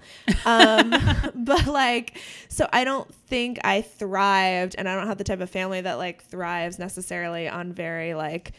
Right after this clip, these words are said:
Speaker 1: pa-, planned and, like, particulars in events. Do you know what I mean? So,
Speaker 2: Yeah.
Speaker 1: so I kind of, I don't have that. It stresses me out because I feel like, well, I don't know the things and the norms and the how and the, and, you know, you could hand me just, like, a,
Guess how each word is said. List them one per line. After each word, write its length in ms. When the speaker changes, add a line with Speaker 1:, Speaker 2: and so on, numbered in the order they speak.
Speaker 1:
pa-, 100
planned 560
and, 160
like, 180
particulars 1080
in 120
events. 760
Do 100
you 60
know 80
what 120
I 80
mean? 420
So, 100
Speaker 2:
Yeah. 340
Speaker 1:
so 60
I 140
kind 280
of, 420
I 120
don't 320
have 560
that. 720
It 120
stresses 380
me 140
out 180
because 280
I 180
feel 200
like, 300
well, 180
I 140
don't 220
know 300
the 120
things 380
and 140
the 60
norms 500
and 120
the 60
how 340
and 160
the, 40
and, 420
you 140
know, 100
you 180
could 140
hand 280
me 140
just, 160
like, 140
a, 100